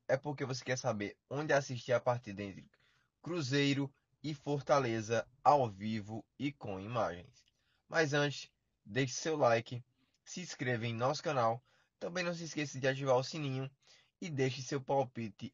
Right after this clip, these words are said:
aqui nos comentários. A partida entre Cruzeiro e Fortaleza é válida pela vigésima primeira rodada do Brasileirão Série A.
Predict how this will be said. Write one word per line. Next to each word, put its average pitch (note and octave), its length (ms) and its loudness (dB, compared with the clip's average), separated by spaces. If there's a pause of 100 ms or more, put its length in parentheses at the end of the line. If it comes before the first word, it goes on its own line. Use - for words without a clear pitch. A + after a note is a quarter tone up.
(120)
aqui A#2+ 480 0
nos G#2 180 -8
comentários. G#2+ 1040 4 (960)
A E3 140 8
partida C#3+ 440 2
entre C#3 200 -6
Cruzeiro C#3 460 0
e - 20 -4
Fortaleza A2 720 0 (380)
é C3+ 140 2
válida A#2 400 2
pela B2 220 4
vigésima C3 580 0
primeira B2+ 380 -2
rodada G#2+ 500 4 (260)
do D3+ 140 -8
Brasileirão C3+ 560 2
Série A2 340 -2
A. F2+ 220 4